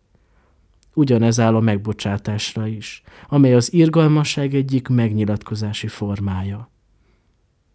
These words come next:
Az embertársamnak való megbocsátás nem annak feltétele,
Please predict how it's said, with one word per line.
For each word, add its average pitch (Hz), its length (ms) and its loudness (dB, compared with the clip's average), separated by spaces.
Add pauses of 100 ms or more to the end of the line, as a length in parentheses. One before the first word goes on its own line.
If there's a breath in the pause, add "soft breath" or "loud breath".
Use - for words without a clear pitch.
Az 104 180 -6
embertársamnak 113 840 -2
való 110 160 -2
megbocsátás 123 1200 -4 (600)
nem 107 200 -2
annak 104 300 -2
feltétele, 120 880 -2